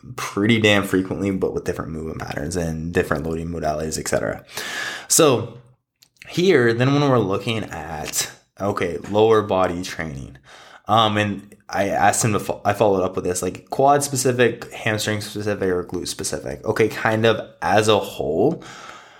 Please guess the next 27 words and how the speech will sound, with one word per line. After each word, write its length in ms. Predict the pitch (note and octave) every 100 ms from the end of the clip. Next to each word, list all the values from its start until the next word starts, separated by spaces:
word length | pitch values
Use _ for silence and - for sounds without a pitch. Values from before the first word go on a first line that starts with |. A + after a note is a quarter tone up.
| _
just 280 | A#2+ A2+ F#2+
lower 180 | G2 F#2+
body, 300 | E2+ F2 E2
tr-, 160 | - - -
um, 460 | G#2+ F2+ F2 D#2 -
lower 320 | - G#2+ G2+
body 220 | F2+ D#2
hypertrophy. 540 | - B1+ - - - -
So 220 | - A2
we 60 |
can 140 | A2 G#2
assume 500 | - G2+ F#2 F2+ F2
glutes, 300 | - F#2 F2+
hamstrings, 480 | - F2+ - F2 -
quads, 300 | - E2+ F2
we 60 |
wanna 160 | F2 E2+
hit 120 | G2
all 220 | - D#2+
of 80 | E2+
them 260 | F#2 F2 - - -
with 140 | G2+ F#2+
a 60 |
good 160 | F#2 E2+
amount 180 | D2+ C#2+
of 80 |
frequency. 480 | - C#2+ - - C#2